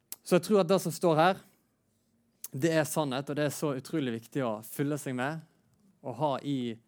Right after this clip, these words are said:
inn-, innprentet i hjertet sitt, for at det forvandler oss, og, eh, og det er sannhet. Og Guds ord er levende. Det er som et tveegget sverd, står det. Og det kan jo stikke litt av og til, for at, eh, sannheten kan av og til være litt hard,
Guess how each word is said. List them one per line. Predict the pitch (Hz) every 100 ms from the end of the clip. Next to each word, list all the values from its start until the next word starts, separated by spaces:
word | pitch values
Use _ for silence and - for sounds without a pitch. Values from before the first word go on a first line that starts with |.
| _ _ _ _ 160
inn-, | 143 127
innprentet | - 156 160 131 113 139
i | 131
hjertet | 117 - 135
sitt, | 120 143
for | - 123
at | 127
det | 135
forvandler | - 117 127 123 104 113 127
oss, | - - _ _ _ _ - 120
og, | 117 113
eh, | 113 107 - -
og | 123
det | 123
er | 117
sannhet. | - 117 113 -
Og | 123 135
Guds | 160 -
ord | 156 139 -
er | 135 117
levende. | 120 131 135 127
Det | 143
er | 143
som | 127
et | 117 _ _ _ -
tveegget | - 139 143 165 135 113
sverd, | - 135 117
står | - 110
det. | 135 156 _ -
Og | 135
det | 156
kan | 185
jo | 139
stikke | - 127 - 127
litt | 107
av | 107
og | 117
til, | 143
for | 143 139
at, | -
eh, | 131 113 117 _ _ _
sannheten | - 160 127 - 110
kan | - 131
av | 123 117
og | -
til | 110
være | 110 113
litt | 110 -
hard, | 120 147